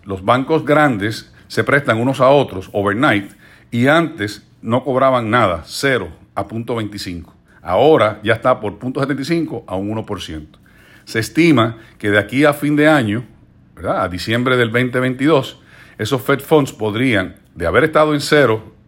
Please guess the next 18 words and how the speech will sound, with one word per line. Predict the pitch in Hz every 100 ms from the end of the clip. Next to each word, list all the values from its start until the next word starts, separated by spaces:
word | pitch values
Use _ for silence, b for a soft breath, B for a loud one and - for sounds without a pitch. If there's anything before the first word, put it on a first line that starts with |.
| _ -
en | 101
enero, | 117 170 80 - B B B B B B
subir | 101 110 147 147 -
hasta | 104 - 101
un | 123
dos | 127 127
punto | 139 143 110
veinticinco. | 98 87 82 95 87 80 - _ - _ _ _ _ _ _ - B B B B
Los | 113
mercados | 120 120 170 185 175
reaccionan | 170 156 175 170 131
más | 131 151 -
por | - 120 110
lo | 113
que | 110
la | 104
Reserva | 101 - - 147
Federal, | 151 135 131 143 104 104